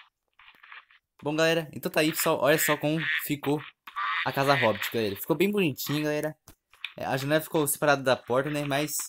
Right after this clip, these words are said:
ficou legal, pessoal. Que casa Hobbit, né? Ela é dentro da montanha, né? Então, tá aí, galera, olha só. Então,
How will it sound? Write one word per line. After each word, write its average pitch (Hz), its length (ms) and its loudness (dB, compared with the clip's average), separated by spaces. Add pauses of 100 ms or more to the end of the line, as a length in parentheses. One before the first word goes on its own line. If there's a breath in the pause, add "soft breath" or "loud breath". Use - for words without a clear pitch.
(360)
ficou 165 200 0
legal, 107 300 4
pessoal. 107 360 -2 (460)
Que 123 100 -10
casa 151 240 4
Hobbit, 139 540 2 (560)
né? 120 140 -4 (680)
Ela 117 140 6
é 120 40 8
dentro 123 200 2
da 135 80 2
montanha, 147 520 2
né? 113 180 -4 (160)
Então, 143 360 -2 (180)
tá 175 100 0
aí, 131 120 2
galera, 110 220 2
olha 127 60 2
só. - 320 -2 (600)
Então, 135 200 -4